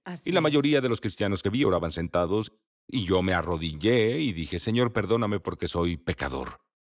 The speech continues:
Speaker 2: Perdóname, entra en mi vida". Y sentí que una paz asombrosa empezó a llenar la
Speaker 1: Guau.
Speaker 2: habitación.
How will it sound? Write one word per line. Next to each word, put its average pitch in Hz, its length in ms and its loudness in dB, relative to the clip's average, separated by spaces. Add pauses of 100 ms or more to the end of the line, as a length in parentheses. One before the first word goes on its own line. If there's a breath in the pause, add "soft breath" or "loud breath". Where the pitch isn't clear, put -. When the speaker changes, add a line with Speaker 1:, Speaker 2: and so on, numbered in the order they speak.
(100)
Speaker 2:
Perdóname, 123 500 2
entra 139 300 0
en 101 100 -2
mi 98 100 -4
vida". 92 280 -4
Y 135 100 -4
sentí 143 560 -4
que 226 160 0
una 247 420 2
paz 156 200 2
asombrosa 101 640 0
empezó 92 400 0
a 107 40 4
llenar 98 400 0
la 69 140 -2
Speaker 1:
Guau. 69 160 -2
Speaker 2:
habitación. 64 540 -8